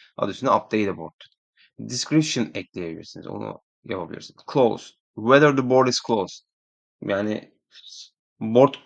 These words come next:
close mu değil mi diye boolean değerde true or false olarak girip orayı update edebiliriz yine.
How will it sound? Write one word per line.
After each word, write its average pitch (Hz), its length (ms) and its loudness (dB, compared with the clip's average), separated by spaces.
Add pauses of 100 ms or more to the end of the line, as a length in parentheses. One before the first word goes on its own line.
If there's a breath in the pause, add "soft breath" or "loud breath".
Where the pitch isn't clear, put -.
close 147 340 6
mu 147 140 2
değil 131 180 4
mi 139 220 4
diye 107 360 2
boolean 123 480 2
değerde 87 600 -2 (220)
true 143 220 -2
or 120 160 0
false 135 380 -4
olarak 120 240 0
girip 120 360 -4
orayı 120 320 0
update 113 260 -4
edebiliriz 95 560 -6
yine. 85 220 -16